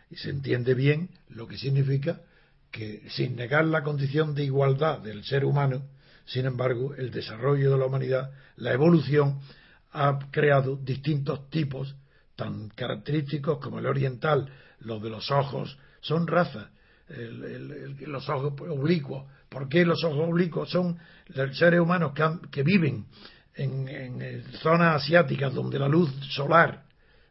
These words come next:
del polo viene oblicua, pues tienen que tener esos ojos porque si no hubieran cegado los ojos. Entonces, todo tiene una explicación natural. Y la raza humana no es más que una.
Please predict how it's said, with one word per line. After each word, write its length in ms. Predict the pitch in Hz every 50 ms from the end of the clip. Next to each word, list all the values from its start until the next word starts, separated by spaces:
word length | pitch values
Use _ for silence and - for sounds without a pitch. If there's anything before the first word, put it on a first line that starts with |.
| _
del 220 | - 120 117 127 135
polo 420 | - 165 170 165 143 131 - - - - _ _
viene 260 | - 127 156 156 165
oblicua, 540 | 165 160 160 175 180 170 139 143 156 160 151
pues 160 | 139 143 135
tienen 220 | 139 160 170 175 160
que 60 | 156
tener 200 | 151 160 160 160
esos 260 | 156 139 139 151 143
ojos 300 | 151 143 127 139 151 - - - - - _ -
porque 240 | 143 143 139 131 113
si 120 | 104 127
no 120 | 139 151
hubieran 300 | 156 151 151 147 143 135
cegado 400 | 139 135 135 127 131 135 127 123
los 180 | 120 117 - -
ojos. 300 | 127 117 - - - - - _ _ _ - - _ _
Entonces, 260 | - 135 151 151 135
todo 200 | 180 190 196 185
tiene 200 | 160 185 175 175
una 140 | 180 175 175
explicación 500 | - - 156 147 131 123 107 131 147 143
natural. 440 | 147 - - 117 117 117 117 - - - - - - - _ _
Y 140 | - 143 139
la 120 | 127 113
raza 300 | - 131 139 135 135 156
humana 280 | 147 147 151 156 165 170
no 80 | 175 185
es 40 | 185
más 140 | 202 196
que 140 | - - 165
una. 280 | 170 196 185 151 -